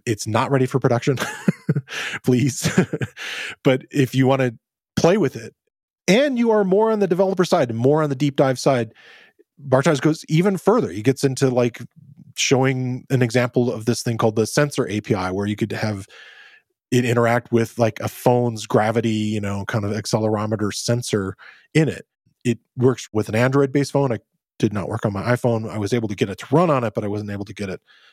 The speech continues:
to, to check out the sensor. So a little bit different stuff there. He gets into even publishing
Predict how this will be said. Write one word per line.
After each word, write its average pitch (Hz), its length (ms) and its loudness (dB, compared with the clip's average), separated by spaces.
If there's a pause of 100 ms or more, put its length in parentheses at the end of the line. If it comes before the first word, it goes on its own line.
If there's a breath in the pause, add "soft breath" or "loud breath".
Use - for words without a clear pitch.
(120 soft breath)
to, 87 300 -6
to 98 120 -2
check - 200 -6
out 104 140 -2
the - 60 -18
sensor. 95 320 -8
So - 140 -8
a - 240 -8
little 127 160 2
bit 104 140 -6
different - 240 -6
stuff - 260 -8
there. 135 320 2 (460)
He 170 220 2
gets 185 240 0
into 151 580 2
even 139 260 0
publishing 139 520 0